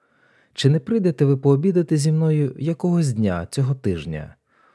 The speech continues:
Обіцяю, жодної згадки про цю прикру справу». «Ви дуже добрі», погодився Гозьє. «Я зупинився у Клівгерсті».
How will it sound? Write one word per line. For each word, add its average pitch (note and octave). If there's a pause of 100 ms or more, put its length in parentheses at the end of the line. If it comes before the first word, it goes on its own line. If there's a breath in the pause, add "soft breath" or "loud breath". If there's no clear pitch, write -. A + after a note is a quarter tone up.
(140)
Обіцяю, A#2+
жодної C#3
згадки A#2
про B2+
цю F3
прикру D#3
справу». D#2 (1080)
«Ви G#2
дуже F3
добрі», A2+ (480)
погодився D#3
Гозьє. A2 (880)
«Я G#2
зупинився G#2
у C#3+
Клівгерсті». G#2